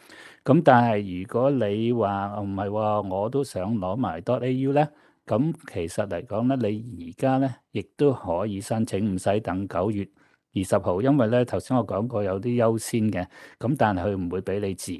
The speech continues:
因為呢，佢要等埋呢，到，到九月二十號，睇吓有冇其他啲人申請。噉如果冇呢，噉當然嗰個dot A U就自動畀埋你啦。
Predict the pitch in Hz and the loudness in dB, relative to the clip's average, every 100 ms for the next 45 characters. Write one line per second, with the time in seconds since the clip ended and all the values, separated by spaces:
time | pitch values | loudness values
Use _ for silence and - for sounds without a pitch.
0 | - - - - - - 139 123 113 147 | -14 -20 -20 -20 -6 4 6 8 8 6
1 | 117 107 104 90 92 135 123 85 98 123 | 6 4 2 0 2 2 2 0 -2 -2
2 | 113 98 104 _ - 110 101 - 98 120 | -2 -4 -8 _ -2 0 0 -2 -2 -2
3 | 85 92 - 92 92 92 120 123 117 95 | -4 -8 -6 -6 -6 -2 0 2 2 0
4 | 101 90 - 82 78 131 127 123 120 80 | -2 -4 -6 -8 -4 -2 0 0 -2 -2
5 | - 135 117 - 87 95 104 - - - | 0 2 2 0 -10 -10 -12 -18 -20 -20
6 | _ 104 117 120 95 143 123 92 95 151 | _ 0 2 2 0 2 4 4 2 4
7 | 190 - _ _ _ - 127 - 139 87 | 4 4 _ _ _ -4 -2 4 4 4
8 | 85 - 101 104 98 98 - 127 _ - | -4 -6 -4 0 0 0 -4 -14 _ 4
9 | 135 131 123 117 117 95 87 92 92 85 | 4 4 0 0 -2 -2 -4 -6 -6 -6
10 | 90 92 110 90 82 92 117 | -6 -4 -2 -2 -2 -2 0